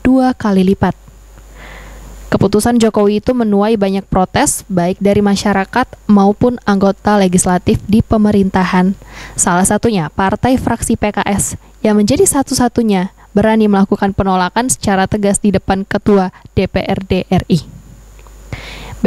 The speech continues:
B M jenis Pertalite naik dari tujuh ribu enam ratus lima puluh rupiah per liter menjadi sepuluh ribu rupiah per liter.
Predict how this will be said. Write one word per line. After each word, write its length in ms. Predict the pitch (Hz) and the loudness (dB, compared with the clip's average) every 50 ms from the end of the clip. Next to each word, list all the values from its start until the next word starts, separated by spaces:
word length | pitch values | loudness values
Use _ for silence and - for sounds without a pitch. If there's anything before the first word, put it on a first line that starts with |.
| 196 | 0
B 80 | 180 202 | 0 0
M 220 | - - 240 254 226 | 0 0 0 0 0
jenis 240 | 226 214 247 - | 0 0 -2 -2
Pertalite 560 | - - 233 226 - - 214 208 214 240 269 - - | -2 -2 -4 -2 -2 0 2 2 2 2 0 0 0
naik 320 | 220 208 208 220 240 - - | 0 2 2 2 0 0 0
dari 320 | 202 202 196 202 214 233 | 0 2 2 2 2 0
tujuh 400 | 220 - 214 196 196 202 196 202 | 0 0 0 2 4 4 2 2
ribu 240 | 202 190 196 240 233 - | 2 2 0 0 0 0
enam 160 | 214 202 196 196 | 0 -2 0 0
ratus 480 | 196 190 190 - - 240 233 - - | -2 -2 -4 -2 -2 -2 -2 -2 -4
lima 400 | - - 220 214 214 208 202 196 | -4 -2 0 2 2 4 2 2
puluh 400 | - - 233 233 233 220 175 175 | 2 2 2 4 4 4 4 4
rupiah 420 | 180 196 - - 226 208 185 165 - - | 4 2 0 2 2 2 2 0 -2 -4
per 160 | - 196 196 | -4 -2 0
liter 400 | 196 220 214 - 262 302 - - _ - - - - - - - | 0 0 0 0 -2 -2 -4 -6 _ -20 -20 -20 -20 -20 -6 -2
menjadi 320 | - 208 202 220 208 254 | -2 0 2 2 2 2
sepuluh 400 | 254 - - - 247 240 262 285 | 0 -2 -2 0 2 2 4 4
ribu 320 | 294 294 262 233 220 247 269 | 4 2 2 2 2 2 4
rupiah 560 | 262 254 240 - _ - 220 220 220 220 226 | 4 2 2 0 _ 0 2 2 2 2 0
per 240 | - - 220 208 202 | -2 -2 -2 -2 -2
liter. 400 | 196 208 208 - 185 165 - | -2 -2 -2 0 -2 -2 -4